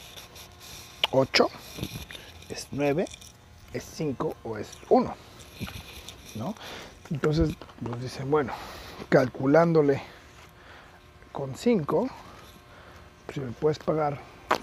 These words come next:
cinco dólares durante treinta años, pues es lo que te voy a poder prestar, ¿no? Y te voy a prestar, o sea, te voy a prestar tres,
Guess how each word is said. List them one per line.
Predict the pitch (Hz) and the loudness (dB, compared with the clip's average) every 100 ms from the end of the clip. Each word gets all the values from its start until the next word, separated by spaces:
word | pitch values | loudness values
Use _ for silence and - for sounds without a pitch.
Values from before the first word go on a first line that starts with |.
| - | -4
cinco | 143 151 165 165 | -6 -2 4 6
dólares | 165 156 135 139 | 6 4 0 -4
durante | 147 131 110 - - - - | -4 -4 -4 -10 -14 -14 -2
treinta | 147 143 143 180 | 0 2 6 6
años, | 143 143 180 202 - - - - - - | 6 0 -4 -6 -12 -16 -14 -14 -10 -4
pues | 147 | 4
es | 175 170 | 6 6
lo | |
que | 156 156 | 4 2
te | 147 | 2
voy | 147 143 | 4 2
a | |
poder | - 143 139 | 2 2 2
prestar, | 131 120 208 185 - - - - - - - - - - - - - - - - - - - | -4 -6 -2 -2 -6 -18 -20 -20 -20 -20 -20 -20 -20 -20 -20 -20 -20 -20 -20 -20 -20 -20 -4
¿no? | - 180 269 - - - - - - - - - - - - - - - | 2 2 0 -8 -20 -20 -20 -20 -20 -20 -20 -20 -20 -20 -20 -18 -20 -2
Y | 180 | 0
te | 147 147 | 4 6
voy | 139 | 6
a | |
prestar, | 185 175 156 147 | 4 -2 -2 -4
o | - | -6
sea, | 127 | -6
te | 139 | -2
voy | 143 | -2
a | |
prestar | 160 - 147 | -2 -2 -2
tres, | - 196 - - | 6 6 6 2